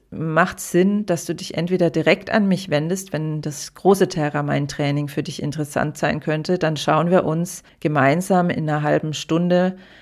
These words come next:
ähm, per Zoom mal ganz individuell deine Idee an und deine Vision an. Und ich sag dir ganz ehrlich, ob ich glaube, dass du einen großen Vorteil hättest von einer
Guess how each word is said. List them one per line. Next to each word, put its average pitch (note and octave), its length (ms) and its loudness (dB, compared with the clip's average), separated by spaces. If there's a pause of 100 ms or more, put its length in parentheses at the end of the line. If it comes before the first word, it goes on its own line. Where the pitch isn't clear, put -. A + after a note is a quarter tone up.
(340)
ähm, D3 260 -4
per D3+ 160 -2
Zoom F3+ 420 2
mal D3+ 140 2
ganz D#3+ 420 0
individuell D#3+ 920 4 (200)
deine D#3 360 2
Idee D3+ 480 0
an E3 400 0
und D3+ 460 -6
deine D3+ 280 2
Vision D3+ 540 0
an. E3 340 -2
Und D#3 220 -6
ich - 320 -12
sag - 260 -4
dir E3 120 -2
ganz D3 300 -4
ehrlich, D3 460 0 (100)
ob D3 140 -6
ich D3+ 220 -6
glaube, D3+ 400 4
dass D3 320 -6
du C#3+ 420 -2 (100)
einen D3+ 300 -6
großen F#3 400 2
Vorteil C3+ 460 4
hättest C#3 560 -4 (160)
von D3+ 340 0
einer C#3+ 560 0